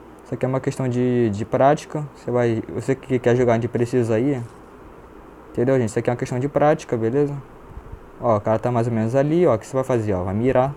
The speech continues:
através do seu cover. Nessa mira branca aqui você vai se auxiliar.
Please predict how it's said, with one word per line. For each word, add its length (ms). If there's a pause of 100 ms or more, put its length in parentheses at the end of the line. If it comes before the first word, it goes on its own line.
através 340
do 20
seu 140
cover. 420 (600)
Nessa 220
mira 240
branca 220
aqui 180
você 120
vai 120
se 160 (100)
auxiliar. 720